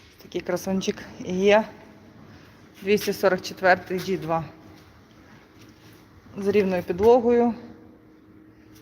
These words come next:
з реверсами. Є у нас в наявності ловоли від двадцяти чотирьох до п'ятдесяти кінських сил.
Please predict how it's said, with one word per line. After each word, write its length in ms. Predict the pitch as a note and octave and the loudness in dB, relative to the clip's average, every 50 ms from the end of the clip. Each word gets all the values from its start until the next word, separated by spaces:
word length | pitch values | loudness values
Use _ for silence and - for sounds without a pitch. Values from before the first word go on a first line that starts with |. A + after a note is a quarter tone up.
| - | -4
з 60 | - | 0
реверсами. 680 | G3+ F#3+ G#3 A3 A3+ A3 A#3 A3+ - - G#3+ A3 A3 G#3+ G#3+ - - - - _ _ _ _ _ _ _ _ _ _ _ - - - - _ - - - - - - - - - - - - - - - - - - - - - - - - - - - - - - - - - - - - - - - - - - - - - - - - - - - - - - - - - - - - - - - - _ - - - - | 6 8 8 8 8 6 0 -6 -6 -8 -8 -6 -6 -8 -10 -14 -20 -20 -20 _ _ _ _ _ _ _ _ _ _ _ -20 -20 -20 -20 _ -20 -20 -20 -20 -20 -20 -18 -18 -18 -18 -20 -20 -20 -20 -20 -20 -20 -20 -20 -20 -20 -20 -20 -20 -20 -20 -20 -20 -20 -20 -20 -20 -20 -20 -20 -20 -20 -16 -16 -16 -16 -16 -20 -20 -20 -20 -20 -20 -20 -20 -20 -20 -20 -20 -20 -20 -20 -20 -20 -20 -20 -20 -20 -20 _ -20 -20 -4 2
Є 160 | G#3+ A3+ A#3+ | 4 6 6
у 40 | A#3 | 8
нас 200 | A#3 A3+ A3 A3+ | 6 4 4 2
в 40 | |
наявності 500 | A3 G#3 G#3+ G#3 G#3+ G#3+ G#3 G3+ - - | -2 0 2 2 2 2 0 0 0 0
ловоли 640 | G#3 G#3+ A#3 G#3+ F3+ F#3 F3 E3+ F3 F3+ G3 A#3+ B3+ - - - - - - - - - - - - - - - - - - - - - | 4 4 4 4 4 2 4 4 4 6 4 4 2 0 -4 -18 -20 -20 -20 -20 -20 -20 -20 -20 -20 -20 -20 -20 -20 -20 -20 -20 -14 -6
від 220 | - G#3 A3 G3+ G3 | 0 0 2 2 2
двадцяти 500 | F#3+ F#3+ G3 G3 - - - - A3 G#3 | 4 4 4 4 4 -6 -2 -2 -2 -2
чотирьох 560 | - - - - G3+ G3+ G#3 G#3 G#3 G#3 - | -2 -8 -2 2 6 8 8 6 6 2 -4
до 300 | F3 F3 F#3+ F#3 F3 F3 - - - - - - - - _ - - - - - - - - | -2 0 2 2 2 0 -2 -8 -18 -20 -20 -20 -20 -20 _ -20 -20 -20 -20 -20 -20 -20 -4
п'ятдесяти 640 | - - G#3+ G#3+ G#3+ G3 F#3 G3 F#3+ F#3+ - - G3+ | -2 -2 2 4 2 4 4 2 -2 -2 -4 -8 -6
кінських 420 | G3+ - G3 F#3+ - - - F#3+ | -4 -2 -2 -2 -2 -4 -8 -8
сил. 340 | - - - G3+ G#3 A#3+ C4 | -4 0 4 6 6 6 4